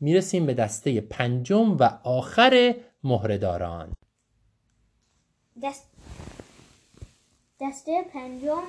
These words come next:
Speaker 2: پستاندار هستن.
Speaker 1: انگلیسیش چی می‌شه؟
Speaker 2: ممل.
Speaker 1: دقیقاً. اونا چجوری بچه دار می‌شن؟
Speaker 2: ام... بچه‌ش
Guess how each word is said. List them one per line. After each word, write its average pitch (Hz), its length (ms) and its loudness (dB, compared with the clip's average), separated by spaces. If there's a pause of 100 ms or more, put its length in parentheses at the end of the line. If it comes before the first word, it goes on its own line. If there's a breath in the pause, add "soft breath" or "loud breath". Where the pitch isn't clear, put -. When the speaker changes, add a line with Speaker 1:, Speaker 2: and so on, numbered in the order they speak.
(840)
Speaker 2:
پستاندار 240 680 -8
هستن. 202 680 -12 (680)
Speaker 1:
انگلیسیش 139 480 -4
چی - 60 -8
می‌شه؟ 113 240 -8 (460)
Speaker 2:
ممل. 208 400 -14 (340)
Speaker 1:
دقیقاً. 87 440 -10 (200)
اونا 190 160 2
چجوری 120 320 -2
بچه 101 260 -4
دار 92 200 -6
می‌شن؟ 95 240 -16 (720)
Speaker 2:
ام... 240 440 -14 (3750)
بچه‌ش 294 760 -8